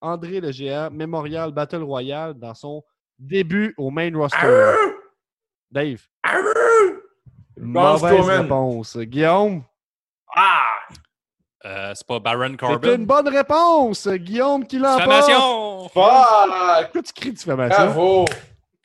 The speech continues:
Speaker 3: Ben, mon buzzer, euh,
Speaker 1: Ah, c'est diffamation ?
Speaker 2: C'est son buzzer.
Speaker 1: Bon, sacrément. Hey, bravo,
Speaker 2: Bravo.
Speaker 1: wow, euh.
Speaker 2: Hey, Colin.
Speaker 3: Merci.
Speaker 1: Ben, Dave, t'as
Speaker 2: Wow,
Speaker 1: déjà
Speaker 2: man.
Speaker 1: lâché la lutte, fait
Speaker 3: Hey.
Speaker 1: que ce serait pas nécessaire de relâcher encore.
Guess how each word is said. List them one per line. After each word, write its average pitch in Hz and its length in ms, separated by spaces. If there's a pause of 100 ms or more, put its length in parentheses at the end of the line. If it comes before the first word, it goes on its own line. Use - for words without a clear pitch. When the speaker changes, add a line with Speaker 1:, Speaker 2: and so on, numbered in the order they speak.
(120)
Speaker 3:
Ben, 123 120
mon 117 120
buzzer, 120 240
euh, 120 260
Speaker 1:
Ah, 196 100
c'est 170 140
diffamation ? 196 640
Speaker 2:
C'est 233 40
son 120 140
buzzer. 120 400 (580)
Speaker 1:
Bon, 120 240 (200)
sacrément. 123 440 (720)
Hey, 156 240
bravo, 156 520
Speaker 2:
Bravo. 139 520
Speaker 1:
wow, 113 140
euh. 113 100
Speaker 2:
Hey, 135 140
Colin. 156 540 (180)
Speaker 3:
Merci. 165 360
Speaker 1:
Ben, 147 140
Dave, 202 240
t'as 160 80
Speaker 2:
Wow, 139 60
Speaker 1:
déjà 170 160
Speaker 2:
man. 202 80
Speaker 1:
lâché 180 200
la 165 160
lutte, 170 280
fait 156 80
Speaker 3:
Hey. 123 80
Speaker 1:
que 123 240
ce 123 100
serait 123 140
pas 165 100
nécessaire 156 420
de 113 640
relâcher 135 440
encore. 143 420